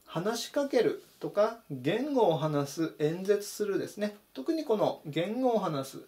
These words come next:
英語を話す、日本語を話すという時に使います。sayというのは、まあ、口に出して言うってことで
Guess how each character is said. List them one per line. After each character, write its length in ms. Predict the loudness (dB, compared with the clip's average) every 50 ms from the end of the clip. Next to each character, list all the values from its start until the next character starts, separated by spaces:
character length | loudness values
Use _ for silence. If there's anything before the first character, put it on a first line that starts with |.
| _ _ -4
英 240 | -2 0 0 0
語 180 | -2 -2 -2 -2
を 40 | -2
話 320 | -2 -4 -4 -6 -8 -6
す、 220 | -4 -2 -2 -2 -2
日 100 | -4 -6
本 240 | -6 -6 -4 -4
語 100 | -2 -2
を 20 | -4
話 280 | -4 -6 -6 -8 -6
す 140 | -6 -6 -6 -4
と 60 | -6
い 40 | -6
う 20 |
時 180 | -6 -6 -4 -4
に 120 | -4 -6
使 180 | -8 -12 -14 -14
い 40 | -10 -4
ま 140 | -2 -2
す。 160 | -2 -4 -10 _ _ _ _ _ _ _ _ _ _ _ _ _ _ _ _ _
say 380 | -16 -12 -6 -4 0 0 0 0
と 80 | 0 0
い 100 | 2 2
う 80 | 2
の 160 | 2 2 2
は、 220 | 2 0 0 -2 -6 -12 _ _ _ _ _ _ _ _ _ _ _ _ -20 _ _
ま 80 | -6 -6
あ、 20 |
口 260 | -6 -10 -8 -4 -2
に 100 | -2 2
出 80 | 2 2 2
し 80 | 2 0
て 140 | -2 0 0
言 140 | 0 0
う 80 | -2 -2
っ 20 |
て 140 | -2 -4 -4
こ 120 | -2 -2 0
と 160 | 0 0 4
で 280 | 4 2 2 2 -4